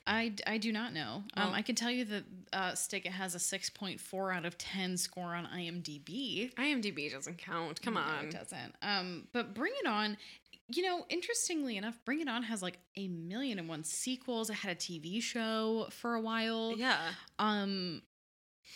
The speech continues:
Speaker 1: weird, not weird, but interesting that, like, Stick It did not get a similar kind of treatment.
Speaker 2: No.
Speaker 1: Um, I don't know, maybe cheerleading <laughs> is just captures the mind.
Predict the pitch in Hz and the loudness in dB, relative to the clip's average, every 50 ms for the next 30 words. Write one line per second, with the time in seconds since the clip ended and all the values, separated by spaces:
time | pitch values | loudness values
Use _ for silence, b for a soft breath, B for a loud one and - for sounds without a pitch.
0 | B B B B - - - - 208 208 214 226 220 247 285 330 320 320 - - | B B B B -12 -12 -8 -4 0 2 2 2 2 2 2 2 2 0 -6 -8
1 | - - 269 370 381 330 - 185 220 214 175 104 104 - - - - 240 - - | -6 0 2 2 2 2 2 4 4 4 4 4 2 -6 -8 -2 0 0 0 0
2 | - 302 285 - 277 - - 202 165 143 117 107 160 196 - - - - 202 185 | 0 0 2 4 4 4 2 0 -2 -2 -2 -2 -2 -2 0 0 2 2 2 2
3 | - - - - 185 165 180 175 165 127 - 175 151 147 160 - - 180 165 156 | 2 0 -2 -2 -2 0 2 2 2 2 2 0 0 0 0 -2 0 -2 -2 -2
4 | 151 147 143 143 - - - 170 156 151 - - - - - - - - - 95 | 0 0 -2 -2 -4 -4 -2 0 0 0 -2 -4 -6 -8 -4 -4 -4 -4 -4 -8
5 | 87 73 - - - - - - 190 190 180 160 143 160 175 B B B B B | -8 -6 -6 -4 -6 -6 -6 -4 -2 0 2 2 0 0 -4 B B B B B
6 | - 190 196 185 180 156 - 190 190 185 175 175 180 175 180 190 - - - 175 | 2 2 4 4 4 2 0 0 2 2 2 0 0 0 0 0 0 0 0 0
7 | 175 165 165 160 160 175 190 208 226 226 226 262 311 294 277 - - - - 190 | 0 0 0 0 0 2 4 6 6 6 6 6 4 4 4 0 0 2 2 2
8 | 170 143 180 208 - - - - - - - - _ _ _ _ _ _ _ _ | 4 4 2 0 0 -2 -2 -2 -4 -6 -8 -10 _ _ _ _ _ _ _ _
9 | B B B B B B B B B B B B - - 214 208 208 202 - - | B B B B B B B B B B B B -6 -4 0 0 0 2 2 2
10 | 208 196 190 180 170 185 185 185 180 185 180 180 180 170 160 170 180 185 - | 2 2 2 2 0 0 2 2 2 2 2 2 2 2 2 0 2 2 2